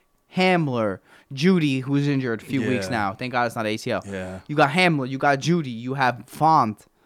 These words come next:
Speaker 1: Uh,
Speaker 2: Sutton.
Speaker 1: Sutton.
Speaker 2: I
Speaker 1: You
Speaker 2: mean,
Speaker 1: have
Speaker 2: Melvin Gordon,
Speaker 1: Melvin
Speaker 2: too.
Speaker 1: Gordon had a
Speaker 2: Everyone
Speaker 1: great
Speaker 2: was
Speaker 1: game.
Speaker 2: hyping up that rookie Williams,
Speaker 1: He had,
Speaker 2: and he
Speaker 1: he outcarried him fourteen to eleven. We'll
Speaker 2: Yeah.
Speaker 1: talk about that later. But I'm just saying the Broncos have a very good roster.
Speaker 2: Well, that's why everyone was penciling in, not penciling in, but that was the prime team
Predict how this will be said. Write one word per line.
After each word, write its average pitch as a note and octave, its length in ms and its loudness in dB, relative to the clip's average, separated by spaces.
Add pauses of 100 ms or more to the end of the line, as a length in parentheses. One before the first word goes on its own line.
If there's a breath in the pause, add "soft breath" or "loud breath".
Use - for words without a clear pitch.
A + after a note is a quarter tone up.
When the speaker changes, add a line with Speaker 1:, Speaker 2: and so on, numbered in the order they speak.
(460)
Speaker 1:
Uh, A#2 300 6
Speaker 2:
Sutton. - 80 -
Speaker 1:
Sutton. D3 600 4 (280 soft breath)
Speaker 2:
I B2 60 -6
Speaker 1:
You C#3 40 0
Speaker 2:
mean, D3+ 100 6
Speaker 1:
have F3+ 120 8
Speaker 2:
Melvin F#3 200 6
Gordon, E3 380 4
Speaker 1:
Melvin F3+ 360 8
Speaker 2:
too. E3 60 0
Speaker 1:
Gordon - 20 4
had A3 80 10
a D#3 100 10
Speaker 2:
Everyone F3+ 160 10
Speaker 1:
great F3 60 8
Speaker 2:
was D#3 80 6
Speaker 1:
game. E3 100 8 (200)
Speaker 2:
hyping - 20 6
up D#3+ 120 4
that C3+ 180 6
rookie D#3 280 0
Williams, F3 420 4
Speaker 1:
He G#3 60 8
had, F#3 140 8
Speaker 2:
and C#3 40 2
he D3 140 0
Speaker 1:
he A3+ 160 2
outcarried F#3+ 580 4
him C3 140 -4
fourteen D3 420 -4
to C3 140 -4
eleven. C3 360 2
We'll B2 100 4
Speaker 2:
Yeah. A2 60 6
Speaker 1:
talk C#3 140 2
about B2+ 220 2
that A#2 100 2
later. C3+ 240 6
But D#3+ 140 8
I'm F3+ 100 8
just G3 180 0
saying F3 260 2
the C#3 100 0
Broncos G3+ 680 0
have F#3+ 220 -4
a C#3+ 100 -4
very C#3+ 600 -2
good B2+ 440 0
roster. G#2 580 -2
Speaker 2:
Well, A#2 100 2
that's B2+ 200 2
why D3 140 4
everyone C3+ 300 0
was A2+ 160 -4
penciling A#2 520 -4
in, A2+ 180 -2
not D3 160 2
penciling A#2 360 -4
in, B2 160 0
but G#2 140 -4
that A2+ 80 0
was A2+ 160 0
the A2 100 -2
prime A#2 480 -2
team A2 560 -4